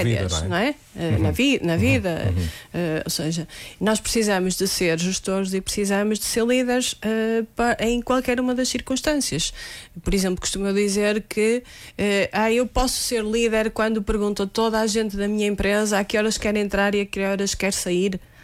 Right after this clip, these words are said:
Speaker 2: Eh, isto, eh, provavelmente a atitude numas empresas poder-se-á fazer isto,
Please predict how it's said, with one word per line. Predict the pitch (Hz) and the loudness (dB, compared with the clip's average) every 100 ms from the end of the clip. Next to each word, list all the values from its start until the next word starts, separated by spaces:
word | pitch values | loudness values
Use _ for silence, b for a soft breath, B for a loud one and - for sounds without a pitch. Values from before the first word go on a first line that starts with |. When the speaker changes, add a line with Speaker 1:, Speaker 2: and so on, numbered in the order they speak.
| B - | B -2
Speaker 2:
Eh, | 170 165 160 165 B B B | 0 2 0 -2 B B B
isto, | 165 - 185 180 175 - | -4 -2 0 2 2 0
eh, | 170 175 170 160 | 0 2 2 0
provavelmente | 185 180 175 180 190 190 190 | 2 4 4 2 2 0 2
a | 190 | 2
atitude | 196 214 202 226 226 170 156 52 | 2 0 -2 0 0 0 -6 -6
numas | 160 170 160 165 | -4 0 2 2
empresas | 170 170 170 165 160 | 2 2 2 2 -2
poder-se-á | - - 175 170 - 175 165 | -4 -6 0 0 0 0 0
fazer | 196 190 196 | 0 0 0
isto, | 220 233 - | 0 0 -4